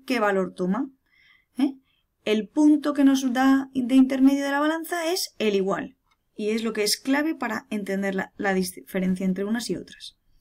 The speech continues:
¿Cómo se les llama a cada uno de, de las partes? ¿Mm? A los que están a un lado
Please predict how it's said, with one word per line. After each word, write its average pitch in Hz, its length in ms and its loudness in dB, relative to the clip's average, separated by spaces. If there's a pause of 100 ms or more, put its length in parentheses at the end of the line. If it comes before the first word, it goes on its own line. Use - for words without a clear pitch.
(440)
¿Cómo 285 220 4
se 320 80 2
les 294 160 4
llama 320 280 4
a 247 80 2
cada 262 220 2
uno 285 220 8
de, 277 340 2 (460)
de 269 580 0
las 202 220 -2
partes? - 760 -4 (180)
¿Mm? 277 260 4 (480)
A 220 100 0
los 220 160 -4
que 240 80 -8
están 269 400 0
a 226 80 2
un 247 200 -2
lado 233 420 0